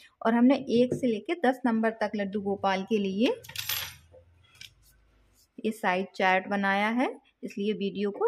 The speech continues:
स्किप ना करें। तो वीडियो शुरू करते हैं। आज हम लड्डू गोपाल के लिए ड्रेस बनाना बताएंगे। उसके लिए हमने ये दस नंबर सिलाई ली है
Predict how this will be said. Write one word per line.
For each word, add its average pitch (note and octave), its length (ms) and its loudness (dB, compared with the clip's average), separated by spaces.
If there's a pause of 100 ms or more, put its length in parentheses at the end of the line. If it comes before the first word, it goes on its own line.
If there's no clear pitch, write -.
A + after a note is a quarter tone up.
स्किप B3+ 320 -2
ना F#3 180 0
करें। E3+ 380 -8
तो F3+ 160 -12
वीडियो F3 320 -6
शुरू F#3+ 240 -10
करते G#3+ 380 -2
हैं। D#4 180 2 (1040)
आज G#3+ 320 2
हम B3+ 120 6
लड्डू G#3+ 240 4
गोपाल G#3 340 4
के A3+ 120 -6
लिए B3 180 2
ड्रेस G3 280 0
बनाना G#3 280 -2
बताएंगे। G#3+ 500 -2
उसके B3+ 300 -8
लिए A3 200 0
हमने A3 280 -2
ये C#4 200 0 (440)
दस A3 240 0
नंबर A3+ 280 4
सिलाई G3+ 360 2
ली A3 280 2
है D4 120 6